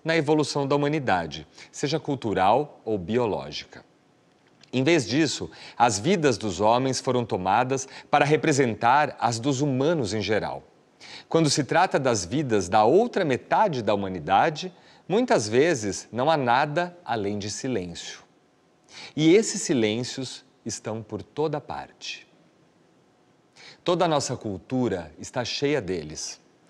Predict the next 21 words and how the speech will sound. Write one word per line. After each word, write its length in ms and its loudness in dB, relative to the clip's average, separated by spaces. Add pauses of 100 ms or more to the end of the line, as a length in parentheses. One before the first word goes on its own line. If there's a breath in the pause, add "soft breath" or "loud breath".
(160 loud breath)
Filmes, 720 2
notícias, 880 -4
literatura, 880 -2
ciência, 840 -4 (260 loud breath)
planejamento 600 2
urbano, 640 4
economia. 880 -2 (500 loud breath)
As 160 4
histórias 500 4
que 100 -6
contamos 680 2
a 80 -4
nós 340 2
mesmos 480 0
sobre 280 -2
o 40 -2
nosso 340 -2
passado, 720 -2 (280 soft breath)
presente 800 -4 (160)
e 80 -8
futuro. 560 -10